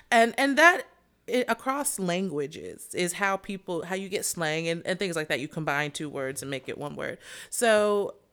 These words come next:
that was my introduction to Juneteenth. That was the first and last time I heard about Juneteenth after my grandmother said something. Other than that, people don't really talk about it, right?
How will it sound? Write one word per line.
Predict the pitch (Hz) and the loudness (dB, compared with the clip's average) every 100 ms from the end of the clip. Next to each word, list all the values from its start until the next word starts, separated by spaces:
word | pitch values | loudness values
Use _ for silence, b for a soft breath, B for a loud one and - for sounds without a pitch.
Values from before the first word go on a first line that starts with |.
| _ _ - | _ _ -8
that | 208 254 403 | 2 4 4
was | 311 | 0
my | 269 | 0
introduction | 220 220 190 175 190 | 0 0 0 -2 -4
to | 170 | -6
Juneteenth. | 165 160 160 - 131 - _ _ _ _ _ _ - _ | -6 -8 -8 -10 -10 -14 _ _ _ _ _ _ -20 _
That | - 196 269 320 | -4 0 2 0
was | 240 233 214 208 208 - - _ _ _ _ _ - - | 0 0 0 -2 -4 -10 -14 _ _ _ _ _ -12 -2
the | 214 | 0
first | 226 226 226 - | 2 2 0 -2
and | 190 | 0
last | 175 180 | 0 0
time | 190 170 170 | 0 0 0
I | 170 | -2
heard | 175 165 | 0 0
about | 165 147 | 2 0
Juneteenth | 160 165 165 185 175 165 b b b b _ - | -2 -6 -6 -6 -8 -8 b b b b _ 2
after | 175 196 - - 175 160 151 165 - | 6 6 2 2 4 4 2 -4 -4
my | 160 | -4
grandmother | 151 151 143 139 | 0 -2 -2 -4
said | 147 - | -6 -10
something. | - - - - | -12 -14 -14 -2
Other | - 277 | 2 4
than | 302 277 | 2 0
that, | 254 247 247 b b b | 0 -2 -2 b b b
people | - 269 | -6 -2
don't | 269 247 | -2 -2
really | 226 226 226 220 - _ - | -2 -2 -2 -4 -10 _ -14
talk | - 311 | -6 -6
about | 262 165 65 | -2 -4 -4
it, | - - _ _ _ _ _ | -12 -16 _ _ _ _ _
right? | - 208 254 | 0 0 0